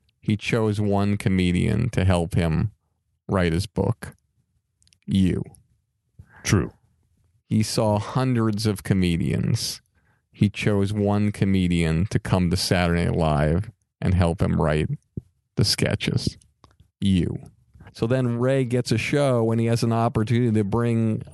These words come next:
Speaker 1: somebody on. He's seen hundreds of comedians. And yes, there was one guy on. I always can never pronounce his name,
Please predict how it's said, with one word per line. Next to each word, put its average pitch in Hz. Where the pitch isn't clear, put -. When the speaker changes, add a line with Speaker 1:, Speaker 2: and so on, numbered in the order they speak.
Speaker 1:
somebody 113
on. 117
He's 117
seen 113
hundreds 127
of 113
comedians. 113
And 113
yes, 127
there 110
was 135
one 120
guy 110
on. 104
I 107
always 131
can 120
never 117
pronounce 120
his 113
name, 104